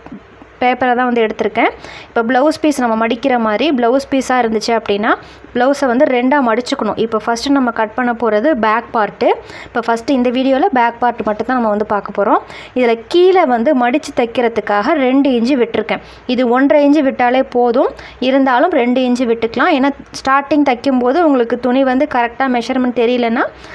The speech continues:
அது வந்து ஃபினிஷிங் வந்து நல்லா இருக்காது. அதனால கீழே வந்து ரெண்டு இன்ச்சு மடிச்சு தைக்கிறதுக்கு. இது எந்த இடத்துல ப்ளவுஸில் வரும்னு பார்த்தீங்க அப்படின்னா,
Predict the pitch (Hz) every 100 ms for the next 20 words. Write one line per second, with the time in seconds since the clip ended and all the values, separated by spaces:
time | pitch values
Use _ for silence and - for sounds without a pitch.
0 | - - - - - - - - - 240
1 | 240 247 339 277 269 277 269 269 233 240
2 | 233 220 233 226 208 202 392 254 214 214
3 | 262 262 254 240 233 359 262 254 277 285
4 | 247 240 320 226 254 - 233 220 214 208
5 | - - - - 277 269 262 269 302 330
6 | 294 269 247 233 240 262 277 247 226 247
7 | 233 220 220 226 226 214 202 208